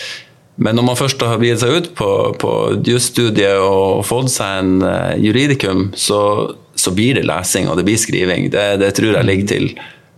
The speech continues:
Speaker 1: til alle, eh, alle de jobbene vi er aktuelle for, og det,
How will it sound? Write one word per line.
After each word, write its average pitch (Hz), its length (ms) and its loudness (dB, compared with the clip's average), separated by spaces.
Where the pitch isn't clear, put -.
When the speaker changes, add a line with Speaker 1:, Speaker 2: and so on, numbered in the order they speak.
Speaker 1:
til 104 200 0
alle, 98 460 0
eh, 82 460 -4
alle 107 260 2
de 95 120 2
jobbene 92 320 0
vi - 80 0
er 90 120 0
aktuelle 90 340 -2
for, - 240 -4
og - 220 -2
det, 98 240 2